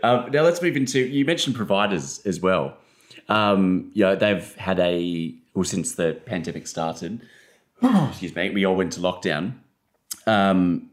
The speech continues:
you know, things weren't that easy for them, and, uh, perhaps some of them didn't have the right,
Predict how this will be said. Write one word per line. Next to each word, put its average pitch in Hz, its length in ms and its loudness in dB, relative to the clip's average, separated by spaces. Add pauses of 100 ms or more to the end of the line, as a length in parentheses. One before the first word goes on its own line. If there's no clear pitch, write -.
you 98 100 -2
know, 87 60 0
things 98 240 0
weren't 87 240 -2
that 82 160 0
easy 69 360 -8 (420)
for 98 220 4
them, 82 320 0
and, 82 380 -2
uh, 85 220 2
perhaps - 400 -8
some 98 220 2
of 82 120 -2
them 80 160 -2
didn't 80 180 -6
have 76 160 -10
the 80 80 -8
right, 78 500 -4